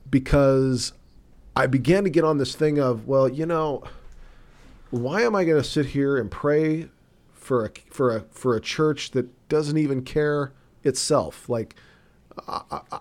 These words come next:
I can't, I, am I the only one in the Catholic Church who gives a crap? I mean, the people who are in charge, the people, anybody who can do anything about Traditionis Custodes is either in on it or doesn't care.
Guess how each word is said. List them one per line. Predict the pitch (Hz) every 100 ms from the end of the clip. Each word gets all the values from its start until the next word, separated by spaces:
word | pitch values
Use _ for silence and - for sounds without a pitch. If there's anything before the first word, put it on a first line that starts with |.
| _ -
I | 147
can't, | - 202 170
I, | 151 156
am | 165 139
I | 170
the | 190 165
only | 185 185
one | 147 170
in | 190
the | 175
Catholic | 165 170 180 170
Church | - 180 -
who | 160 123 117 _ _
gives | 127 165 175
a |
crap? | 170 180 190 196 -
I |
mean, | 135 139
the | 135
people | 131 185 -
who | 139 160
are | 156
in | 127
charge, | 117 160 -
the | 131
people, | - 262 262 - - - - _
anybody | 185 262 269 233 196
who | 180
can | - 135
do | 98 190 170
anything | 160 143 147
about | 127 104 131 107
Traditionis | - 123 113 110 123 113 110
Custodes | - 120 - 113 104 113 - - - - -
is | - 139
either | 135 131 127
in | 127 202 208
on | 202 208
it | 208 - -
or | 170
doesn't | 143 135 113
care. | - 110 -